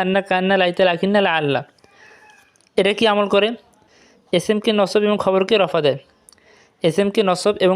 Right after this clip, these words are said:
খবরকে রফা দেয়। যেমন ইন্না জাইদান কাইমুন, এসএমকে জবর দিয়েছে, জাইদান এসএমকে জবর, আর খবরকে কী দিয়েছে? রফা দিয়েছে, ইন্না জাইদান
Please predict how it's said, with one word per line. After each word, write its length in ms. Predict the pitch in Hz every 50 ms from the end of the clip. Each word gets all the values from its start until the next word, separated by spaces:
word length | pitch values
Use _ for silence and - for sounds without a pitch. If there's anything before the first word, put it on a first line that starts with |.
| 185 -
খবরকে 360 | 185 180 175 180 180 185 226 262 247 262 - -
রফা 280 | 165 170 175 165 190 170 165
দেয়। 160 | 151 139 135 151
যেমন 160 | 165 190 220 - _ - - - _ _ _ _ _ -
ইন্না 600 | 220 226 247 254 247 247 247 247 247 240 240 233 214
জাইদান 480 | 165 156 185 208 208 226 196 208 202 190 - -
কাইমুন, 440 | 208 202 190 165 170 156 143 135 131 131 - - - - - - - - - - - - - - _ _ - -
এসএমকে 460 | 175 175 - 220 226 233 226 262 269 277 277 - - _ - 170 143
জবর 180 | 175 185 202
দিয়েছে, 240 | 196 190 190 170 165 143
জাইদান 380 | 143 165 180 196 185 214 208 - 185
এসএমকে 300 | - - 190 190 - 202
জবর, 300 | 160 165 165 175 208 240 233 - _ _ _ - - _ - 160
আর 100 | 165 170
খবরকে 340 | 165 - 175 180 180 190 196
কী 120 | 185 208 214
দিয়েছে? 220 | 196 202 190 - 156
রফা 200 | 156 151 151 175
দিয়েছে, 200 | 170 151 - - -
ইন্না 260 | 175 180 185 190 190
জাইদান 380 | 165 175 180 180 180 208 226